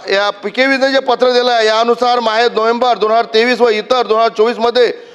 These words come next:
वरुड तालुक्यातील संत्रा व मोसंबी उत्पादक शेतकऱ्यांचे अवेळी पाऊस व गारपिटीमुळे झालेले नुकसान हे वेगवेगळ्या हंगामात झालेले आहे, त्यांनी कबूल केलं आहे. झालं, यामुळे वरील नमूद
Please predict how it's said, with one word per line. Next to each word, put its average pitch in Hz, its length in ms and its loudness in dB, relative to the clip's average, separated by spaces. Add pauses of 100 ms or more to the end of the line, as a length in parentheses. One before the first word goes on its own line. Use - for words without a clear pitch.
(120)
वरुड 226 380 2
तालुक्यातील 240 520 0
संत्रा 208 360 -2
व 254 120 2
मोसंबी 247 600 0 (320)
उत्पादक 339 500 0
शेतकऱ्यांचे 240 640 0 (280)
अवेळी 269 420 2
पाऊस 269 500 0
व 277 120 2
गारपिटीमुळे 240 680 0 (460)
झालेले 233 380 2
नुकसान 247 420 0
हे 254 120 2
वेगवेगळ्या 247 540 2
हंगामात 247 840 -2
झालेले 247 360 2
आहे, 240 260 -2 (100)
त्यांनी 269 180 2
कबूल 311 280 0
केलं 285 200 0
आहे. 202 140 -2 (400)
झालं, 285 300 0 (520)
यामुळे 262 520 0
वरील 269 340 2
नमूद 262 340 0